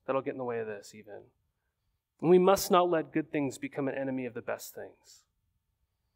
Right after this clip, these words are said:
And the last thing, the last chunk here, verses five through twelve, is telling us to get our, our message right. This, this mission carries a message with it.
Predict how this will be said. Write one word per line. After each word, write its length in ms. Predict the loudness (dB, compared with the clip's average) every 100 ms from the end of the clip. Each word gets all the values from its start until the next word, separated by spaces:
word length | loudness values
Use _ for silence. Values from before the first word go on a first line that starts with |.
| _ _ _ _
And 80 | 2
the 40 |
last 380 | 6 6 4 0
thing, 160 | -2 2
the 80 | 4
last 320 | 4 4 -6
chunk 300 | -2 -2 -4
here, 240 | -6 -6
verses 400 | -6 -6 -6 -8
five 380 | 0 2 2 0
through 160 | -4 -10
twelve, 520 | 0 4 4 4 0 -14 _ _ _
is 160 | -10 -8
telling 340 | -2 4 6
us 120 | 6 2
to 100 | -4
get 160 | 0
our, 280 | 2 0 -2 -2
our 100 | -2
message 540 | 2 0 0 -4 -6
right. 320 | -8 -8 -8 -18 _ _ _ _ _ _ -4
This, 160 | -2
this 180 | -2 -2
mission 480 | 2 2 2 0 -2
carries 380 | -4 -6 -4 -6
a 40 |
message 520 | -4 -6 -6 -10 -10
with 160 | -12 -10
it. 200 | -12